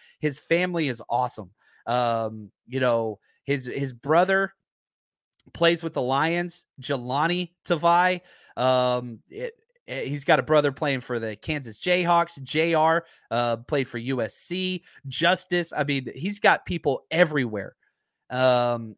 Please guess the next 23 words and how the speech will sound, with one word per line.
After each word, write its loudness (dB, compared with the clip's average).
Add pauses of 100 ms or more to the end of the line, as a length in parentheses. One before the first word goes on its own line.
and 0
his -6
uncle, 0
I -4
thought 0
this -4
was -10
really -4
cool, -8 (220)
plays 4
for 0
the 6
All 8
Blacks 4
in -4
New -4
Zealand, -10
New -6
Zealand, -8
the -10
rugby -4
team. -14
Like, -4